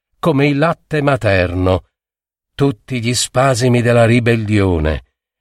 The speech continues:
e della nostalgia vibravano nel ringhio del prigioniero,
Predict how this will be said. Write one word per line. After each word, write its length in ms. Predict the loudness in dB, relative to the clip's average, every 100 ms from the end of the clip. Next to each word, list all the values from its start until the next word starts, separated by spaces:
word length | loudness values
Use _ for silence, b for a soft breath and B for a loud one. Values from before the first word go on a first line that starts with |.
| _
e 80 | -2
della 200 | 0 0
nostalgia 1080 | 2 0 -2 -2 -2 -2 -2 0 2 0 -2 _ _ _ _ _ -4
vibravano 880 | -4 -2 -4 -4 -2 0 -2 -2 _ _ _ -2
nel 200 | -2 0
ringhio 480 | -2 0 0 -2
del 220 | 0 -2 -2
prigioniero, 960 | -4 -2 0 0 0 0 0 -2 -4